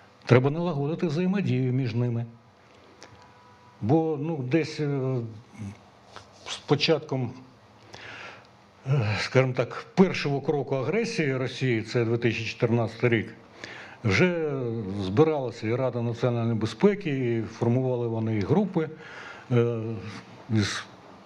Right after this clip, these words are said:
в тому числі з залученням, е, недержавного сектору. І тоді вже, ну, скажімо так, ми намагалися сформувати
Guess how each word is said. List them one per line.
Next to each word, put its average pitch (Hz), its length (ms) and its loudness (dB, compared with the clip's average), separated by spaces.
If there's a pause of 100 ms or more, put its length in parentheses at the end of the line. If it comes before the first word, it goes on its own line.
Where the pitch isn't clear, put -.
в - 60 -8
тому 156 240 6
числі 139 300 -2
з 131 340 -2
залученням, 127 680 0 (500)
е, 117 300 2 (960)
недержавного 127 840 2
сектору. 110 520 0 (680)
І 143 200 6
тоді 147 640 -2 (160)
вже, 120 420 0 (120)
ну, 113 220 -2
скажімо 113 360 0
так, 101 260 0 (420)
ми 110 120 4
намагалися 113 920 0
сформувати 123 720 0